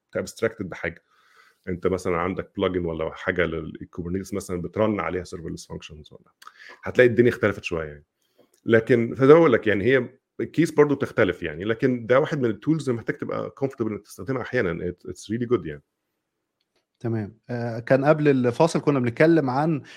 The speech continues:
Speaker 2: آه، ال cost optimization. لو أنا جات لي، آه، تاسك، آه، إن أنا ك whatever، يعني أنا مثلًا مسؤول عن تيم، التيم ده مسؤول عن موديول أو سيرفيس معينة جوه السيستم،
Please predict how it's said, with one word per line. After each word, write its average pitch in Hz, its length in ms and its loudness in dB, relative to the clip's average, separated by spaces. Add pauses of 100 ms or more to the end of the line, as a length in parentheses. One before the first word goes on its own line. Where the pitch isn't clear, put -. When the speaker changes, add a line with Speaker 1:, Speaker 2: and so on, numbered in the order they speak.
(220)
Speaker 2:
آه، 120 460 0
ال 110 380 -2
cost 151 180 2 (160)
optimization. 120 500 0
لو 131 400 4
أنا 151 120 4
جات 139 300 0
لي، 110 340 0
آه، 98 40 -4
تاسك، 135 480 -2
آه، 110 200 2 (360)
إن 113 200 0
أنا 117 520 0
ك 117 280 -2 (300)
whatever، 135 420 2
يعني 120 300 2
أنا 135 220 0
مثلًا 131 340 -2
مسؤول 135 260 -2
عن 120 240 -2
تيم، 165 420 0
التيم 139 260 -2
ده 135 80 0
مسؤول 127 220 -2
عن 120 160 0
موديول 117 480 0
أو 107 400 -4
سيرفيس 135 440 2
معينة 117 420 0
جوه 123 200 0
السيستم، 170 500 -4